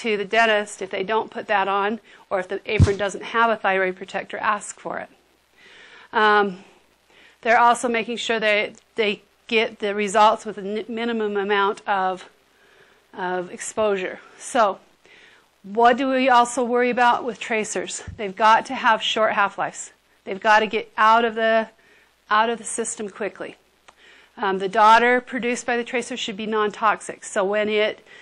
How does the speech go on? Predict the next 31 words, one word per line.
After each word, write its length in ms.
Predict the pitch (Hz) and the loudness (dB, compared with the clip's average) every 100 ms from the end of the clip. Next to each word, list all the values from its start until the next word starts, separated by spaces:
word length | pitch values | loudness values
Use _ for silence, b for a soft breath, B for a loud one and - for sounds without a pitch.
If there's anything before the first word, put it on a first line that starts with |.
| B B B _ _ _ _ - | B B B _ _ _ _ -8
it 320 | 214 202 - _ 220 | -6 -6 -8 _ -4
radioactively 840 | 233 240 226 226 220 233 214 208 | 0 2 6 6 4 0 -8 -8
de-, 80 | 214 220 _ _ | -10 -20 _ _
decomposes 580 | 226 - 220 226 214 208 | -12 -10 -6 -6 -6 -8
from 140 | 202 | -6
the 80 | 190 | -6
parent 360 | 196 233 220 - | -2 0 0 -2
to 80 | 208 | -12
the 80 | |
daughter, 480 | 202 214 208 220 233 B B - | -4 2 2 2 -2 B B -6
we 80 | |
want 200 | 226 233 | 0 0
the 80 | 226 | 0
daughter 560 | 190 214 220 233 247 247 | 0 4 6 6 2 0
not 380 | 233 208 208 - | 0 4 4 2
to 60 | 196 | -6
be 140 | 208 | -6
radioactive. 800 | 196 185 180 175 165 - - - _ _ _ _ _ _ _ _ _ _ _ B B B B B B 220 | -2 -2 -2 -2 -4 -10 -20 -20 _ _ _ _ _ _ _ _ _ _ _ B B B B B B 0
Um, 420 | 202 190 190 185 _ _ - | 4 4 2 -2 _ _ -4
the 80 | |
radioisotope 1700 | 208 208 208 214 247 254 233 226 233 - 233 233 269 - 254 262 302 - | 0 4 4 4 4 6 8 6 4 -2 -4 -4 -6 -6 0 0 0 -2
half-life 600 | - 247 240 262 269 - | 2 2 4 2 2 0
should 200 | - 202 | -6 -4
be 100 | 208 | -2
long 420 | 202 226 269 302 | 4 6 6 4
enough 440 | 311 320 330 - - b b b - | 4 2 2 -4 -20 b b b 0
that 120 | 208 | 2
it 120 | - | 0
can 100 | 202 | -4
be 100 | 202 | -6
prepared, 720 | 185 - 185 262 277 311 302 | -8 -10 -2 4 4 4 2